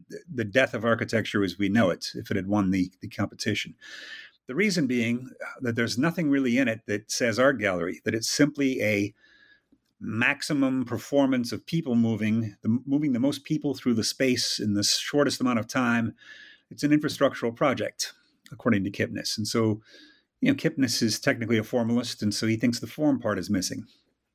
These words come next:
to boil it down to that. And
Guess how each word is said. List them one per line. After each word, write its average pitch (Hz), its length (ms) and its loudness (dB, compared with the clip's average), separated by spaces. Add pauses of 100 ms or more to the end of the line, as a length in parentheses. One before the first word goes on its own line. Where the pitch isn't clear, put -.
(1000)
to - 60 -16
boil 110 240 2
it 101 80 0
down 104 160 0
to 92 60 0
that. 90 220 0 (420)
And 120 380 0